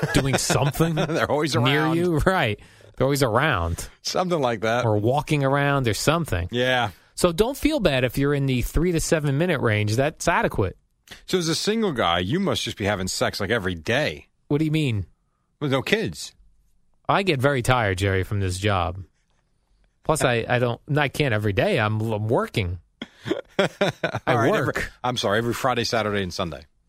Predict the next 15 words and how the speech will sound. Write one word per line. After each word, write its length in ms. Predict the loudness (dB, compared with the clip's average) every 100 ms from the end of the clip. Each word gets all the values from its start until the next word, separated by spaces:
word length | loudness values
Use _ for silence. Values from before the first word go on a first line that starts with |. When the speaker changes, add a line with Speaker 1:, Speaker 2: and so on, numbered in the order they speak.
| _ _ _ _ _ _ _ _
Speaker 1:
Well, 240 | -2 -2 -4 -12 _ _ _ _ _ _ _ _ _ _ -2
you 160 | 0
know 200 | 2 2
how, 360 | 2 2 2 2
um, 500 | 2 0 -2 -6 -10 _
Speaker 2:
I 100 | -2
don't. 340 | 0 2 0 -6 -18 -20 _ _ -10
Speaker 1:
Well, 140 | 0 0
I'm 100 | 0
exhaust-, 440 | 0 2 2 0
you're 220 | 0 2
not 200 | 2 2
exhausted 520 | 2 2 2 2 2
on 140 | 2 0
Fridays? 600 | 2 2 2 0 -2